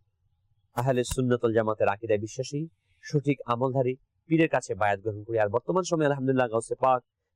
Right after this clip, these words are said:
রাহমাতুল্লাহ তাআলা আলাইহির এই সিলসিলার একজন অন্যতম শায়েখ রয়েছেন, শায়েখে তরিকাত,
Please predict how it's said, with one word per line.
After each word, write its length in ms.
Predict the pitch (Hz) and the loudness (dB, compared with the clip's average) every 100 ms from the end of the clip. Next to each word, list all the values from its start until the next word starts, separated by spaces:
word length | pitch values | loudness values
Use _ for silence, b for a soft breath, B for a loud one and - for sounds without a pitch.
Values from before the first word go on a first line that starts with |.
| - | -6
রাহমাতুল্লাহ 680 | 139 - 147 156 143 170 160 | -4 0 -2 0 2 2 2
তাআলা 220 | 156 139 | 0 2
আলাইহির 480 | 123 123 123 127 120 _ _ _ - | 2 2 4 4 2 _ _ _ -2
এই 140 | 127 | 0
সিলসিলার 680 | - 143 139 135 123 123 107 - _ _ _ | 0 0 -2 2 2 4 2 -4 _ _ _
একজন 240 | - 113 127 | -6 -2 0
অন্যতম 480 | - 156 185 165 151 | 0 0 0 0 -2
শায়েখ 420 | - 123 127 123 | 0 2 2 0
রয়েছেন, 260 | 120 117 | -2 -2
শায়েখে 300 | 110 117 110 | -2 -2 -2
তরিকাত, 440 | 107 107 104 104 | -2 -2 0 0